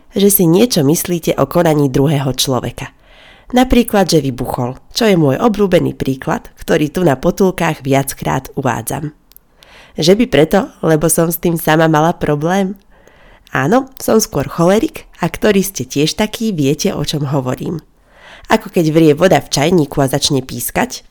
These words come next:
máme doma presne takýto retro čajník, tak v nás cholerikoch vrú emócie. Ako keď otvoríte čajník a vypustíte paru, treba niekedy vypustiť aj psychologickú paru,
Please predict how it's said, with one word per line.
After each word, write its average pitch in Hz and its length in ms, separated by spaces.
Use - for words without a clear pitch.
máme 156 320
doma 147 240
presne 233 400
takýto 151 400
retro 143 320
čajník, 131 560
tak 170 240
v - 80
nás 233 160
cholerikoch 160 640
vrú 147 240
emócie. 143 640
Ako 220 240
keď 151 240
otvoríte 175 480
čajník 180 400
a - 80
vypustíte 139 640
paru, 131 400
treba 214 240
niekedy 160 560
vypustiť 151 480
aj 135 160
psychologickú 135 800
paru, 120 320